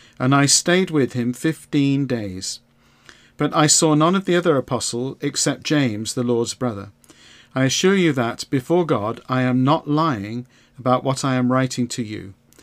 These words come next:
Afterward I went to the regions of Syria and Cilicia,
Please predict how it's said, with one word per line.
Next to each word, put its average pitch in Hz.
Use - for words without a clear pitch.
Afterward 139
I 135
went 147
to -
the 131
regions 139
of 113
Syria 160
and 139
Cilicia, 139